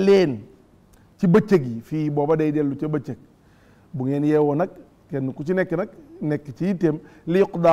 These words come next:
أجل مسمى"، ngir kenn ku ci nekk nag matal,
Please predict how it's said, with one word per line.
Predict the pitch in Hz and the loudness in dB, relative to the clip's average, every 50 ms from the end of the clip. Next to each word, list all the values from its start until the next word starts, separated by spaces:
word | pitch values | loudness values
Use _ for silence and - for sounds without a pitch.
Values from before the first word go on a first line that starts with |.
| 180 190 196 | 4 4 2
أجل | 165 170 165 165 | 0 0 0 0
مسمى"، | 165 165 160 - 160 151 151 151 147 151 | 0 -4 -4 -6 -6 -6 -4 -4 -4 -4
ngir | 156 160 170 156 170 | 0 0 0 0 0
kenn | - 175 165 160 156 | 0 0 0 0 -2
ku | - - 175 | -6 -8 -6
ci | 175 185 | -6 -4
nekk | 180 175 170 - 165 | -4 -4 -4 -4 -6
nag | 151 156 151 - _ _ _ - _ _ - | -8 -8 -10 -10 _ _ _ -20 _ _ -8
matal, | 147 165 185 180 - - 156 160 165 165 | -4 0 0 0 2 2 0 0 0 -2